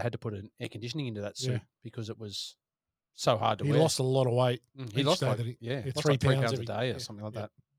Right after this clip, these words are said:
Speaker 1: But yeah, he was, um, he was considered for another Paul Verhoeven movie in Basic Instinct. He was considered for Michael Douglas's role, yeah.
Speaker 2: Really?
Speaker 1: Yeah, which would have been interesting. I'm not sure how that plays out with him.
Speaker 2: Doesn't.
Speaker 1: But yeah, he turned down the role in,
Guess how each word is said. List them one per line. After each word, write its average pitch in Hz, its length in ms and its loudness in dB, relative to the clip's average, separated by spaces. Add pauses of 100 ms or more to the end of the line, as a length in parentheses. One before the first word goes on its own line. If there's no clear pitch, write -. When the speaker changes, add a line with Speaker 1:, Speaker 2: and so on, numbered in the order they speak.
(1400)
Speaker 1:
But 147 100 2
yeah, 156 240 8
he 175 140 4
was, 185 240 2
um, 127 440 4 (200)
he 170 100 0
was 214 80 -2
considered 139 400 -2
for 120 200 4
another 135 220 2
Paul 123 300 -2
Verhoeven 113 320 2
movie 110 340 -4 (160)
in 123 120 -10
Basic 120 300 -2
Instinct. 120 380 -10 (320)
He 113 60 -20
was 107 140 -12
considered 120 320 -8
for 117 80 -8
Michael 113 240 -4
Douglas's 131 360 -4
role, 92 220 -8
yeah. 113 120 -12 (680)
Speaker 2:
Really? 170 280 -6 (140)
Speaker 1:
Yeah, 180 220 -2 (540)
which 139 140 -6
would 165 100 4
have 120 40 -2
been 110 100 2
interesting. 127 420 -6
I'm 120 100 -4
not 120 160 -4
sure 107 220 0
how 113 160 4
that 107 180 -4
plays 107 280 -6
out 110 140 -6
with 101 80 -14
him. 156 160 -10 (1400)
Speaker 2:
Doesn't. 123 240 -14 (420)
Speaker 1:
But 135 200 0
yeah, 160 100 8
he 139 80 6
turned 170 220 6
down 147 120 8
the 135 80 4
role 139 280 10
in, 117 220 -2